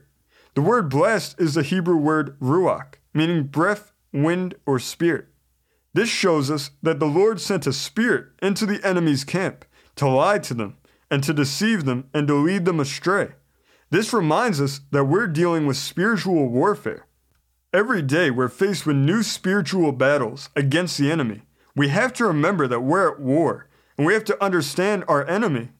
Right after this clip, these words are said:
and know what his domain is. Ephesians six and twelve says,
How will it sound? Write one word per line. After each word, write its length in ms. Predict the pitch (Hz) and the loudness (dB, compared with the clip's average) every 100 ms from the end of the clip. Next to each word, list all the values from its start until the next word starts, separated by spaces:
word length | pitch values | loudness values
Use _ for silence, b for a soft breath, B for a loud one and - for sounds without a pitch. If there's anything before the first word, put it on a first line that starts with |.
| - | -2
and 180 | 147 147 | 0 2
know 120 | 160 | 2
what 220 | 156 175 | 0 -2
his 260 | 156 170 139 | -2 -4 -2
domain 460 | 151 147 156 147 | 0 0 0 0
is. 420 | 170 156 - - - b b b - | 0 -2 -6 -18 -20 b b b -4
Ephesians 580 | 139 139 226 185 196 139 | -2 0 0 0 0 0
six 300 | 240 240 202 | -2 -2 -2
and 140 | 160 | -2
twelve 360 | 135 185 180 139 | 0 0 0 -2
says, 480 | 180 180 113 - | 0 0 -2 -10